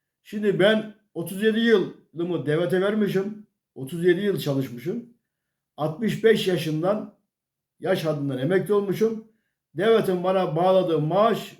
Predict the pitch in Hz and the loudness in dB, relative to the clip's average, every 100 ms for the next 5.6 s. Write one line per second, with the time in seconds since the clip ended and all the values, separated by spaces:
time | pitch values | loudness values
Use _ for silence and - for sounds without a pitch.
0 | _ - 165 180 165 170 170 180 160 185 | _ -10 -4 -2 0 0 2 0 2 2
1 | 220 - - _ _ _ _ _ _ _ | 2 0 -8 _ _ _ _ _ _ _
2 | _ _ _ _ _ _ _ _ 185 233 | _ _ _ _ _ _ _ _ -10 -4
3 | 233 220 220 208 226 190 208 196 208 220 | 0 2 4 4 2 2 2 2 2 2
4 | - - _ - 156 156 147 147 135 190 | 0 -6 _ -6 -4 -2 -2 -2 0 0
5 | 180 147 120 107 101 | 0 -4 -4 -6 -10